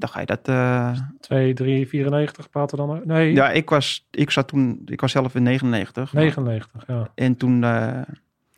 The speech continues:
Speaker 1: dacht, "Nou, dan ga ik, eh, naar Luchtmobiel, dat lijkt me wel wat." En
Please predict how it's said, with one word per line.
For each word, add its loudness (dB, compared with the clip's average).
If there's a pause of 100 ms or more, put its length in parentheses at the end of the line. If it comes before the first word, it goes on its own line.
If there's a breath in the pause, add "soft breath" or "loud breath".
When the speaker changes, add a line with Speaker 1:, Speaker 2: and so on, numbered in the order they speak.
(260)
Speaker 1:
dacht, -14
"Nou, -10
dan -6
ga 0
ik, -4
eh, 4
naar 4
Luchtmobiel, 2
dat -4
lijkt 0
me 0
wel -2
wat." -10 (180)
En -12